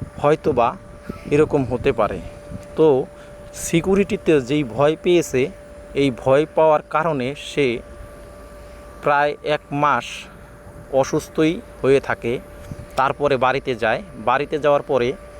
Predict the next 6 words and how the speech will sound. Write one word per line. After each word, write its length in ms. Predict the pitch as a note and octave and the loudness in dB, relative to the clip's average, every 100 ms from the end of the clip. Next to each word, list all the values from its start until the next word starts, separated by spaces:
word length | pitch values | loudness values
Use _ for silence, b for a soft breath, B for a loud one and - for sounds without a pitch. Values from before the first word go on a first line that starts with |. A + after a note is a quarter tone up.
| - - - - | -18 -18 -18 -12
সুহেল 480 | - D3+ D3+ E3 C3+ | -6 0 4 6 4
তার 280 | - C3 | 2 0
কাছে 260 | C3 C3+ C3 | 0 -4 -4
সব 200 | - C3 A2+ | 0 -2 0
ঘটনা 320 | B2+ B2+ C#3+ | -2 0 0
শুনে 440 | - D#3+ D3 B2+ | 0 0 2 0